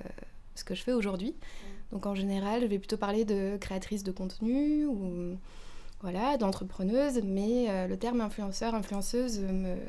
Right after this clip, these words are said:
Speaker 2: Ouais, te plaît,
Speaker 1: m'hérisse
Speaker 2: te plaît
Speaker 1: le
Speaker 2: pas.
Speaker 1: poil. <laughs>
Speaker 2: <laughs>
Speaker 1: Voilà.
Speaker 2: Euh, donc aujourd'hui, tu vis à Lyon, enfin, en même temps
Speaker 1: Oui.
Speaker 2: de-, depuis, depuis toujours, avec ton amoureux Maxime. Vous avez un chien, Lucien,
Speaker 1: <laughs>
Speaker 2: Lulu pour les intimes. Euh, tes réseaux sociaux et un blog alimenté. Est-ce
Speaker 1: Mhm.
Speaker 2: que tu peux nous décrire une journée type dans ta vie ?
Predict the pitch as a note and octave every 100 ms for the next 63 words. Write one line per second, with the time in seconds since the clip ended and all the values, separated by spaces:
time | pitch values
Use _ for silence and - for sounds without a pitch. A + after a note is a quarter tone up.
0 | F#3+ - - E3+ - E3 - G3 B3 F#3
1 | F3 E3+ - G#3+ - - B3+ D#4 D4 G#3
2 | F#3 F3 E3 F#3 - - - - - -
3 | - - F3 E3+ E3 E3 A3 A3 G3 -
4 | G#3 G#3+ F3 D#3+ F3+ - - - D3 D3+
5 | A3 D#3+ - D#3 - D3+ D#3 D#3 D#3+ F3+
6 | D#3+ A3+ - - - F#3 F#3+ G3 F#3+ F#3+
7 | F#3+ F3+ E3+ - A#3 C4+ E4+ C#4 F#3+ F3
8 | E3+ E3 - - F#3+ F#3+ G3+ F3 E3 -
9 | E3+ F#3 A3+ F3 F#3 F3+ A3 G3+ E3 D#3+
10 | - F3+ - - - - - - - E3+
11 | E3+ G#3 G3 G#3+ G#3+ G#3+ - A3 A3 F3+
12 | F3+ F#3 F3 E3 E3 D#3+ D#3+ A3+ C4+ -
13 | - G3 B3 - A3 G3 G3 - C#4+ G#3
14 | G3+ F#3+ - C#4+ A3+ G3+ F#3 F#3